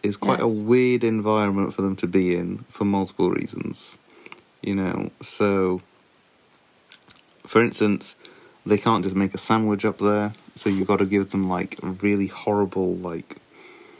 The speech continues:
Speaker 1: I don't know, food pastes and things.
Speaker 2: Yes.
Speaker 1: Um, but then
Speaker 2: But you still need to ensure that they're getting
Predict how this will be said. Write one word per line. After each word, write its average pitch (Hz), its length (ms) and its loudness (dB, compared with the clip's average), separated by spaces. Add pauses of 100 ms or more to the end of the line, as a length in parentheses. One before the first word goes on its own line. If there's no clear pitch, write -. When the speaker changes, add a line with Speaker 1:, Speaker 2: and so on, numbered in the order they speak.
(560)
Speaker 1:
I 95 40 -12
don't 92 80 -10
know, 90 200 -8
food 101 440 -4
pastes - 800 -6 (300)
and 98 140 -4
things. 95 520 -6
Speaker 2:
Yes. 196 580 -8 (260)
Speaker 1:
Um, 95 680 -2 (680)
but 98 180 -6
then 98 600 -2 (600)
Speaker 2:
But 208 140 -4
you 196 80 -2
still 202 220 -2
need 196 200 -2
to - 120 -8
ensure 185 440 -6
that - 140 -6
they're 180 140 -2
getting 170 480 -6